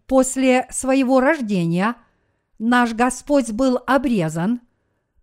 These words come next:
и за него была принесена жертва Богу согласно закону, а когда ему исполнилось тридцать лет, он понес на себе все наши грехи. Взяв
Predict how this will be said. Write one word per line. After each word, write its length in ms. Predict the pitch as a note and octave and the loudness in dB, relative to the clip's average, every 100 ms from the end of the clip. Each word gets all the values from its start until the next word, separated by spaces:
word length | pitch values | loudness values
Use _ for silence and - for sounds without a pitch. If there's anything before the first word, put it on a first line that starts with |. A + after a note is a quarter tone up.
| - | -2
и 120 | B3+ | 0
за 200 | G#3 A3+ | 2 2
него 420 | A#3 A#3 D#4 C#4 | 4 4 4 4
была 300 | F3+ A3+ A#3 | 4 2 2
принесена 920 | A#3 A#3 A#3+ A#3+ D#4 D#4+ D#4 C#4 C#4+ | 0 -2 2 4 2 0 0 2 2
жертва 540 | C4+ C#4+ A3+ E3+ F3 F#3 | 2 2 2 -2 -4 -2
Богу 600 | F#3 G3+ F#3 G3+ D4+ - _ _ _ _ | 2 2 2 0 0 -2 _ _ _ _
согласно 1000 | - B3+ B3 B3+ C4 - B3 A#3+ A#3 - | -2 -2 2 0 0 -2 0 2 0 -6
закону, 840 | F#3+ G#3+ A#3 A#3 D4+ A#3 F3+ F#3+ - _ _ _ _ _ _ _ _ | -4 0 0 2 2 4 2 -2 -6 _ _ _ _ _ _ _ _
а 120 | B3+ | -2
когда 380 | D4 D#4 C4+ A#3+ | 2 0 2 2
ему 360 | A3+ A#3 A#3+ - | 4 4 2 2
исполнилось 960 | A#3+ - - D#4+ D4+ A#3+ A3 A3 G#3+ - - | -2 -4 -2 0 2 2 2 0 -2 -10 -10
тридцать 560 | - B3+ A#3+ - D#4 E4 | -2 0 0 -2 -6 -4
лет, 420 | A#3 F3+ G3+ - _ _ _ _ _ _ | -2 -2 -4 -10 _ _ _ _ _ _
он 400 | B3+ B3 A#3 A#3 - | 4 6 4 -2 -2
понес 500 | A#3 A#3 C4 A#3 - | 0 2 2 0 0
на 140 | A#3 | -2
себе 500 | A3+ B3 G#3+ B3+ C#4+ C#4+ _ _ _ | 0 -2 0 0 0 -2 _ _ _
все 360 | - - D4+ | -10 -2 0
наши 360 | F4 D#4 D4+ D#4+ | 0 0 -2 -4
грехи. 500 | D4+ D#4+ - F3+ C3+ - _ _ _ _ _ _ _ _ _ _ _ _ | -2 -4 -4 -6 -6 -12 _ _ _ _ _ _ _ _ _ _ _ _
Взяв 560 | G3 G#3 G#3 B3 C4 | -6 -2 2 2 0